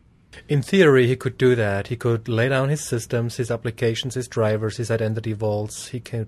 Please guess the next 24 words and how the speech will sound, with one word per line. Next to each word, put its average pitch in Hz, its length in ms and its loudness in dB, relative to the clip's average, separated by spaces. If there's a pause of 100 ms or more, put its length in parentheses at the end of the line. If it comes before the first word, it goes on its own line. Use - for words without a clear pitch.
(160)
can 120 380 0 (420)
then, 135 440 6 (300)
once 143 340 2
he's 120 140 2
off 123 180 4
the 110 80 -6
plane, 110 580 0 (800)
deploy 120 580 4
what 110 160 -2
he 117 60 -2
developed 107 480 0
on 101 80 -4
the 98 80 -4
plane 98 560 -2 (440)
to 107 220 0
a 98 260 2 (120)
test 110 260 -2
environment, 101 460 -2
to 107 100 -6
a 101 80 -4
production 101 460 -6
environment, 95 500 -6
or 101 100 -6
whatever. 92 480 -6